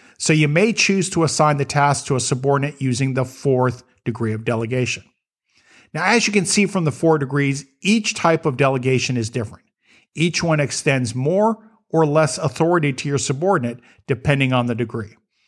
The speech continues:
In addition to defining the degree of delegation, you may also want to consider whether a time or monetary budget makes sense. So what do I mean?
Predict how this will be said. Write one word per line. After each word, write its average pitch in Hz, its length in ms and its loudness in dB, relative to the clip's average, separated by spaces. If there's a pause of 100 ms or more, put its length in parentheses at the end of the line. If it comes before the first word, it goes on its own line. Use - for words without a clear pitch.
(400)
In 156 140 2
addition 202 640 0
to 180 200 -2
defining 147 680 0
the 135 100 0
degree 131 480 -2
of 127 140 0
delegation, 107 760 -6 (240)
you 151 160 2
may 185 260 2
also 165 380 0
want 139 240 0
to 127 60 -2
consider 135 420 -2
whether 127 320 -2
a 120 140 -2
time 160 500 0 (240)
or 147 100 0
monetary 139 760 0
budget 120 340 -2
makes 110 260 -8
sense. - 360 -12 (380)
So - 180 0
what 202 120 4
do 196 100 2
I 160 100 4
mean? 120 240 -4